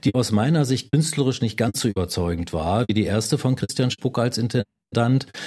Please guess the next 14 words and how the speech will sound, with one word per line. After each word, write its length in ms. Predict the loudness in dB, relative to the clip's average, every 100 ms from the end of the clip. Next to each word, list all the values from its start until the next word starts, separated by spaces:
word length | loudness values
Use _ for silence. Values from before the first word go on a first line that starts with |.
| -6
Vor 160 | 0 4
allem 140 | 6 6
Sommernachtstraum 800 | 6 8 6 4 -2 2 2 2
von 160 | 2
Edward 320 | 2 0 -2
Klug 340 | -2 -2 0 0
war 120 | 0
überraschend 480 | 0 -2 -2 0 -2
schwach, 340 | -2 -2 -2
auch 140 | -6 -6
die 160 | -2
Winterreise 600 | 0 2 2 2 0 -2
von 220 | -2 -2
Spuck. 400 | -2 0 0 0